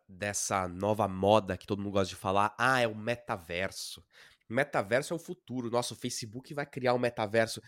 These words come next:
Galera que não joga videogame não tem noção, mas os games, eles já são um metaverso em si,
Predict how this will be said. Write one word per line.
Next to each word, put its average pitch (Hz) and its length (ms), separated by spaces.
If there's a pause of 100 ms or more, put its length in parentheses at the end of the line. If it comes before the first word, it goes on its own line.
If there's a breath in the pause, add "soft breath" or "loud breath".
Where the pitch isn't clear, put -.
(560 loud breath)
Galera 392 320
que - 140
não 175 120
joga 131 280
videogame 110 720 (720)
não 135 240
tem 185 240
noção, 113 400 (200)
mas 127 480 (300)
os 131 300
games, 180 340
eles 123 180
já 127 140
são - 220
um 156 80
metaverso 101 640
em 95 80
si, - 340